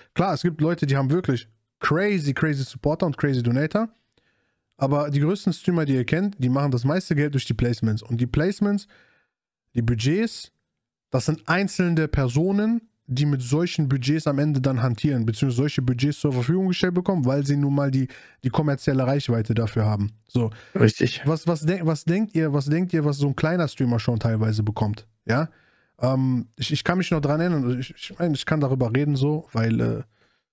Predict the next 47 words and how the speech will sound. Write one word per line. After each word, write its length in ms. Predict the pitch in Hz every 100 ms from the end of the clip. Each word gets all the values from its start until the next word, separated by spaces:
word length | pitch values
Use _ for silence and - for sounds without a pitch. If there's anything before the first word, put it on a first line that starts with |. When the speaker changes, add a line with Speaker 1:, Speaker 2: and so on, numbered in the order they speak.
| _ _ - 120
Speaker 1:
ich 120 | 139
hab 100 | 170
das 140 | - -
Placement 340 | 156 147 156
am 80 | 135
Ende 180 | 143 139
eh 120 | 143
nicht 120 | 160
mehr 140 | 175 156
bekommen. 320 | 151 185 196 _ _ _ _ _ _ _ _ _ -
Aber 160 | - 127
es 100 | -
gab 160 | 147
ein 160 | 143 147
Placement 420 | 151 156 156 139
zum 160 | - 131
Beispiel, 380 | 135 - 147
da 100 | 127
haben 140 | 127 135
die 80 | 131
mir 160 | 127
für 400 | - 123 120 117 107 _ _ _ _ _ _ _ _ _ _ _ _ _ _ _ -
drei 260 | 127 120 165
Monate, 580 | 151 160 185 196 208 185
das 180 | 131 143
war 80 |
ein 80 | 135
Spiel, 320 | 120 - 165
was 140 | 180 165
ich 120 | 170
spielen 340 | - 175 185
sollte, 320 | 170 185 180 208
und 140 | 139
das 140 | 127
war 100 | 143
kein, 420 | 131 151 151 147 135
kein 420 | 147 143 143 131
Spiel, 340 | - - 143
wa-, 120 | 135 139
also 200 | 127 135
war 80 |
kein 360 | 135 156 147 135
moralisch 460 | 143 135 127 143 135
verwerfliches 560 | 127 131 160 185 185
Spiel 260 | - - 202
oder 180 | 196 196
so. 220 | 208 226